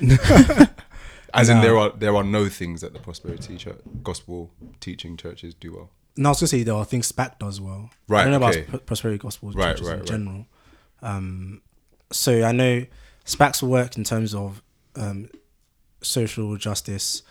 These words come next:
Speaker 1: social action, especially in dealing with, um, gang violence and drug use and things like that,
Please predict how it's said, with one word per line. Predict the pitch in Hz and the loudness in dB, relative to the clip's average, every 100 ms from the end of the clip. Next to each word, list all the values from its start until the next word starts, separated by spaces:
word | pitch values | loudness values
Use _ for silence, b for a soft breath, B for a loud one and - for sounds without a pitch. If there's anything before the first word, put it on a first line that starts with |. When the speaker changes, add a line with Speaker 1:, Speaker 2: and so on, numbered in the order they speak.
| b b b b | b b b b
Speaker 1:
social | - 113 - 113 | -6 -4 -4 -6
action, | 110 - - 107 104 | -6 -8 -8 -6 -6
especially | 107 - 113 - 110 104 110 | -6 -6 -6 -6 -6 -6 -8
in | 110 | -8
dealing | 101 104 107 | -8 -6 -6
with, | 101 98 98 110 b b b b - | -8 -8 -10 -12 b b b b -10
um, | 104 95 92 92 98 - _ - 107 | -8 -6 -8 -10 -12 -18 _ -20 -10
gang | 101 101 | -6 -6
violence | 98 101 98 104 - | -4 -6 -6 -8 -6
and | 98 95 95 - _ _ _ _ _ _ _ | -6 -6 -12 -18 _ _ _ _ _ _ _
drug | 104 98 92 | -10 -8 -10
use | 98 104 | -10 -10
and | 98 | -8
things | 104 98 | -10 -10
like | 101 | -12
that, | - 98 | -10 -12